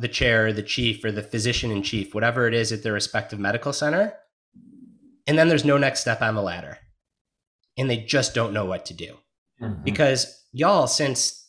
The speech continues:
Speaker 1: high school, you're taking advanced science classes, and then pre-med, and then med school, and then residency, and then you get a fellowship, and then you become attending. And it's like this progression. And then suddenly you hit mid-career and you're at your peak.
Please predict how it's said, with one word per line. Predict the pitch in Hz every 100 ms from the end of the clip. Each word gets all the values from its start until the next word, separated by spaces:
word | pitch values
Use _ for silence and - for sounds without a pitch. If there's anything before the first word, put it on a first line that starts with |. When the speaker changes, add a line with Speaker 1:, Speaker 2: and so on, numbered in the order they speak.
| -
Speaker 1:
high | - 233
school, | 285 - 95
you're | 101 117
taking | 147 143 135 131
advanced | 120 120 131 131
science | 135 135 127 -
classes, | 110 101 - 76 - - 117
and | 117
then | 127
pre-med, | - 196 156 90 87
and | 101
then | 120 139
med | 160 156
school, | - 92 85 107
and | 110
then | 131
residency, | 156 151 123 104 - 90 - _ _ _ _
and | 113 110
then | 120
you | 120
get | 123 123 127 - - _ _ -
a | -
fellowship, | 180 170 123 104 78
and | 98
then | 104 127
you |
become | 131 147 147
attending. | 147 175 185 143 117
And | 120
it's | 117 -
like | 131 127
this | 127 -
progression. | - 120 120 123 185 147 117
And | 113
then | 113
suddenly | 113 143 190 110 120
you | 117 117
hit | 135 -
mid-career | 120 131 143 143 131 131 185 123 117
and | 117
you're | 117
at | 135 117
your | 104
peak. | - 220 190 -